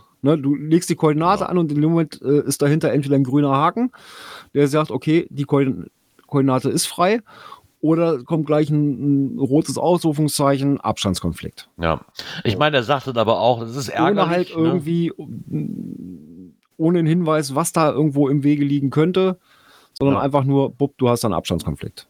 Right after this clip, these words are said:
Speaker 2: Ja. Ich meine, er schreibt halt auch nochmal, um das ganz klarzustellen, das ist jetzt kein Beschweren oder sonst irgendwas, das war halt so als Lösungsvorschlag wahrscheinlich eher mal gesehen, weil er schreibt auch ganz einfach,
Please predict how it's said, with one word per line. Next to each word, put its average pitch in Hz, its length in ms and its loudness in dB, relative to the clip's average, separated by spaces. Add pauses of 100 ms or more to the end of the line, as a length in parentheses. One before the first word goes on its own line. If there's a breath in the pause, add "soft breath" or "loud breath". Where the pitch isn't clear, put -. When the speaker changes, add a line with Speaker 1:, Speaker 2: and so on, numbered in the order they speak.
(120)
Speaker 2:
Ja. 80 220 -4 (460 loud breath)
Ich - 120 -4
meine, 127 200 2
er 117 40 4
schreibt 117 360 0
halt 110 120 0
auch 92 140 0
nochmal, 110 200 2
um 101 60 0
das 95 160 0
ganz 101 240 0
klarzustellen, 104 580 2
das 92 140 0
ist 90 120 -10
jetzt 98 160 -4
kein 104 240 0
Beschweren 98 460 0
oder 90 180 0
sonst 104 280 0
irgendwas, 107 280 2
das 85 100 -4
war 95 80 4
halt 98 120 0
so 92 80 -2
als 87 160 0
Lösungsvorschlag 113 800 0
wahrscheinlich 98 480 -2
eher 104 120 2
mal 101 140 0
gesehen, 98 280 0
weil 87 100 2
er 82 80 2
schreibt - 300 -2
auch 90 120 -2
ganz 101 240 0
einfach, 104 420 0